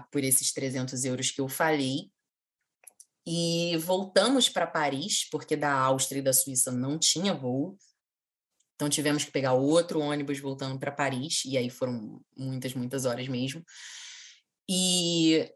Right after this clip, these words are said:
de lá a gente conseguiu voltar. No dia do aeroporto que a gente mostrou todos os documentos, eles começaram a encrencar de novo com os meus documentos. Só que agora era um pouco pior, porque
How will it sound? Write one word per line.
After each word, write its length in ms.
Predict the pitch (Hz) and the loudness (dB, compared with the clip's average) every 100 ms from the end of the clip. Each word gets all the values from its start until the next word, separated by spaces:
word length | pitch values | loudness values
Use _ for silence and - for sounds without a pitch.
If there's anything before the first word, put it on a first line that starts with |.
| - | -4
de 180 | 175 214 | 2 4
lá 140 | 202 | 6
a 40 | 208 | 4
gente 200 | 214 - | 0 -2
conseguiu 340 | 214 208 196 | 0 -2 -2
voltar. 500 | 208 254 165 135 - _ - | -2 0 -2 -2 -8 _ -2
No 160 | 214 208 | 2 4
dia 200 | 226 302 | 4 6
do 80 | 269 | 4
aeroporto 520 | 226 214 185 185 - | 4 0 -4 -4 -2
que 60 | |
a 40 | 170 | -2
gente 180 | 170 170 | -2 -2
mostrou 300 | 156 - 147 | -2 -4 2
todos 340 | 170 165 156 | 4 4 2
os 100 | 147 | -2
documentos, 680 | 139 131 127 135 151 147 135 | -4 -2 -2 0 -2 -2 0
eles 160 | 139 | 0
começaram 360 | - 143 151 147 | 0 0 2 0
a 40 | |
encrencar 580 | 151 165 165 165 143 143 | 0 2 0 2 2 4
de 160 | 156 214 | 2 -2
novo 580 | 196 151 143 143 139 - _ _ - | 0 0 -2 -4 -12 -12 _ _ 0
com 200 | 233 156 | 2 2
os 100 | 151 | 2
meus 180 | 143 139 | 0 0
documentos. 720 | 131 135 120 - - - _ _ _ _ _ _ - - | -4 -4 -6 -8 -10 -12 _ _ _ _ _ _ -4 0
Só 140 | 208 | 0
que 100 | 214 | 2
agora 640 | 160 135 151 160 131 131 - _ _ _ _ _ - | 0 4 4 4 0 -2 -14 _ _ _ _ _ -2
era 160 | 156 | 0
um 80 | 185 | 0
pouco 280 | 180 160 - | -2 -4 -2
pior, 440 | 208 202 131 131 - _ _ _ _ _ - - - - - _ | 2 4 4 0 -14 _ _ _ _ _ -20 -20 -20 -20 -20 _
porque 800 | 165 151 - - 147 143 139 | -4 -4 -4 2 4 4 2